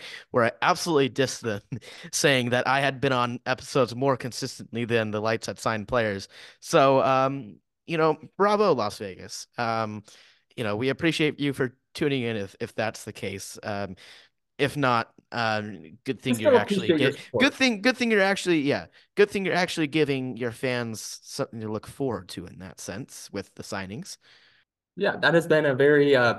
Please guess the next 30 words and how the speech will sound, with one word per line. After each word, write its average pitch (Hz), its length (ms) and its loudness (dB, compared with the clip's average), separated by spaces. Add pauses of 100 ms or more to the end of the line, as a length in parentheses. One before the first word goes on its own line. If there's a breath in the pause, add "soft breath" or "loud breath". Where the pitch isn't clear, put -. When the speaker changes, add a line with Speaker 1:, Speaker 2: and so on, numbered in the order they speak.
Speaker 2:
bright 147 380 2 (100)
point 175 280 -8 (360)
this 156 200 -4
offseason. 170 720 0 (600)
Um, 117 720 4 (140)
coinciding, 131 760 2
I 135 100 0
think, 196 280 0 (220)
I 151 100 0
think 220 220 -2
they 185 80 2
both 151 280 0
coincide. 131 460 -4
The 110 80 -8
more 131 320 -2
that 143 160 -2
we 135 100 -8
have 127 280 -6
you 120 160 -6
on, 120 240 -4
the 117 60 -6
more 120 400 -2
players 117 440 -4
that 113 180 2
the 110 80 0
Las 107 280 2
Vegas 107 320 -4
Lights 104 260 -2
sign. 151 380 -2 (760)
I, 131 160 4